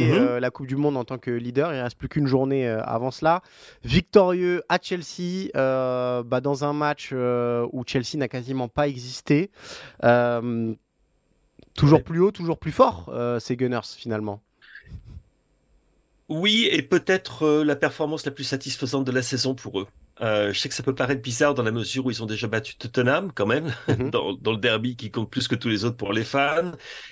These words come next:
Speaker 1: Il y a eu la victoire sur Liverpool également, qui était quelque chose qu'on attendait depuis un bon bout de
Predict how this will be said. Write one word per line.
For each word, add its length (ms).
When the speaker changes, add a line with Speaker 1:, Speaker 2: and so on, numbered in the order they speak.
Speaker 1:
Il 80
y 40
a 20
eu 40
la 120
victoire 320
sur 160
Liverpool 580
également, 540
qui 140
était 180
quelque 240
chose 240
qu'on 160
attendait 300
depuis 180
un 40
bon 160
bout 200
de 40